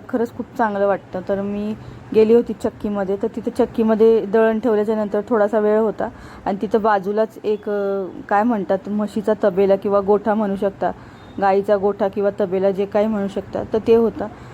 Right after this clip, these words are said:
तर मग मी तिथं गेली होती. तर आ-, हा आहे गाईचा गोठा, पण मुंबईमधला आहे. आता इथं खाली तुम्हाला दिसत असेल तिथं कोंबडीची पिल्लं आहेत आणि मस्त तिथं कोंबडी त्यांना घेऊन बसलेली आहे. तर असा होता हा इकडचा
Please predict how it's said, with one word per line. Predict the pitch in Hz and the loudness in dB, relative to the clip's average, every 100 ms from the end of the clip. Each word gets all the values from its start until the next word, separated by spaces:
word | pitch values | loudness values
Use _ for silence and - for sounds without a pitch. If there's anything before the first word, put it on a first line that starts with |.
| - - - | -20 -6 0
तर | 220 | 2
मग | 233 | 4
मी | 233 240 | 4 2
तिथं | 240 208 226 | 0 2 4
गेली | 214 208 | 4 4
होती. | 208 _ _ _ | 0 _ _ _
तर | 247 247 | -8 -4
आ-, | 220 220 214 | -2 -2 -2
हा | - 240 233 | 0 2 4
आहे | 208 196 202 | 2 -2 -4
गाईचा | 196 208 190 196 - | -2 0 0 -2 -2
गोठा, | 202 190 185 - | -2 -2 -4 -6
पण | 196 208 | -8 -6
मुंबईमधला | 208 202 196 196 202 202 190 196 | -4 -2 2 4 4 2 0 0
आहे. | 190 170 190 - - - - | -2 -4 -8 -10 -14 -16 -8
आता | 180 | -2
इथं | 208 202 214 | -2 0 -2
खाली | - 208 202 | 0 0 0
तुम्हाला | 208 214 214 | 0 0 0
दिसत | 202 220 208 | -2 -2 -2
असेल | 220 208 202 | 0 -2 -2
तिथं | 208 | -4
कोंबडीची | - 214 196 196 - | 0 0 2 -2 -4
पिल्लं | - 208 196 196 | -4 -2 2 2
आहेत | 190 190 190 - | 2 0 -6 -8
आणि | 196 202 | -8 -6
मस्त | 208 - | -6 -6
तिथं | 214 - | -6 -6
कोंबडी | 208 233 202 190 | -4 0 2 2
त्यांना | 196 196 | 2 2
घेऊन | 196 214 202 | 2 0 2
बसलेली | 202 196 190 185 185 | 0 -2 0 0 0
आहे. | 185 196 254 - - - - - - - - - - - - - - - - - | 0 -2 -6 -8 -14 -16 -16 -16 -16 -16 -16 -16 -14 -14 -12 -12 -12 -12 -8 0
तर | 214 | 2
असा | 214 - | 2 2
होता | 226 220 220 | 0 0 -4
हा | 226 | -4
इकडचा | 196 202 196 | -4 -4 -4